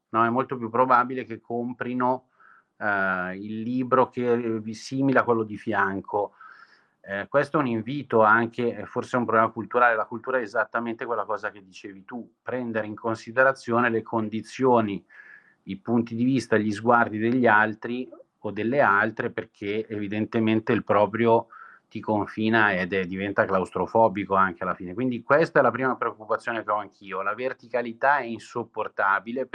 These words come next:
perché davvero ci fa dimenticare quello che lo sguardo più la-, più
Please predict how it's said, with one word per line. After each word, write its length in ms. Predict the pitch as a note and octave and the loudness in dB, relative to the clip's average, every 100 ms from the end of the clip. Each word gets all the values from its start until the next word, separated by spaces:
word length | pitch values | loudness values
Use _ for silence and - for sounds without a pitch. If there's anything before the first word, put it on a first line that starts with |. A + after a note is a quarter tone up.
| - | -16
perché 400 | - - G#2 G2 _ - - _ _ | -20 -16 -14 -14 _ -20 -20 _ _
davvero 340 | - G2 A2+ B2 | -10 -6 -6 -8
ci 140 | A2+ | -8
fa 220 | - G#2 | 0 0
dimenticare 720 | G2+ G#2+ G#2 - G2 G#2 A2 | 0 -4 -6 -8 -2 0 0
quello 300 | G#2 G#2 G#2+ | 0 0 0
che 200 | - G#2 | -4 -6
lo 220 | F#2+ G2 F#2+ | -4 -6 -4
sguardo 400 | G2 G#2+ A2 G2 | 0 2 0 -2
più 140 | G2+ | 0
la-, 300 | F#2 G#2 G2+ | 2 2 0
più 640 | - G2 F#2+ F#2 F2+ F2+ | -6 -6 -4 -6 -8 -12